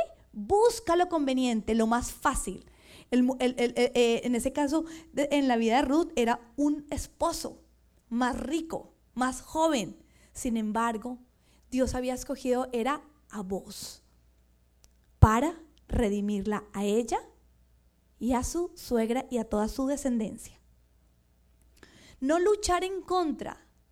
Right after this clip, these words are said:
de la conveniencia te vuelve desleal. Y ser desleal,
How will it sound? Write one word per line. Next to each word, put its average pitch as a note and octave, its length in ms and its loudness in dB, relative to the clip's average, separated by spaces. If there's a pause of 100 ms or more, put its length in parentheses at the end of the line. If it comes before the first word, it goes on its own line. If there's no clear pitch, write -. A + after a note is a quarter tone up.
(220)
de A#3 120 2
la A3+ 140 4
conveniencia B3 800 -2 (160)
te A#3+ 100 0
vuelve A3 440 0
desleal. A#3 540 -4 (540)
Y B3 120 0
ser D4 340 2
desleal, E4+ 560 0